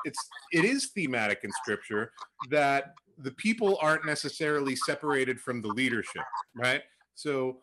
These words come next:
one of the things that, uh, that we like to do now is to say, like, well, the people aren't committing evil, their government and their leadership are convi-, committing evil. Whereas, like,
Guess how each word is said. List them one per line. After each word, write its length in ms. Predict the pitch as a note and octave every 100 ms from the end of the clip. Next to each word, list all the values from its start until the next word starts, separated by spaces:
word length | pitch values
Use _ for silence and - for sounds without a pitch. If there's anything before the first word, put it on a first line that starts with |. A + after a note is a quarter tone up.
| -
one 280 | A3 G#3+ G3
of 80 | G3+
the 80 | F3+
things 460 | - F3 E3 D3+
that, 380 | C#3 C3+ B2 A#2
uh, 540 | B2+ A2+ A2 G#2+ G#2 F#2+ _ _ - C3
that 120 | B2
we 180 | C3+ G3+
like 260 | F#3 D3 -
to 80 | B2
do 200 | B2+ A#2
now 540 | C3 E3+ D3 A#2+ A2+
is 160 | A2+ -
to 80 |
say, 240 | C3 C3+ B2
like, 260 | A#2+ A2+
well, 460 | C3 B2 B2 B2 - - - -
the 80 | A#2+
people 360 | F#3+ G#3 G3
aren't 240 | D#3+ D3 -
committing 420 | C3+ A#2+ A#2 A#2
evil, 600 | A#2 A2+ G#2+ G#2 G#2+ - - - A2+
their 280 | A2+ A2
government 600 | A2 C3+ C#3+ C#3+ C3 A#2+
and 100 | B2 A2+
their 120 | A2
leadership 540 | C#3+ F3+ D3 - G#2+
are 80 | G2
convi-, 420 | - F#2 G2+ -
committing 340 | - F#2+ F#2 F2+
evil. 360 | F#2+ F2 E2+ - _ _
Whereas, 360 | - B2+ A#2+ A#2
like, 280 | B2+ A#2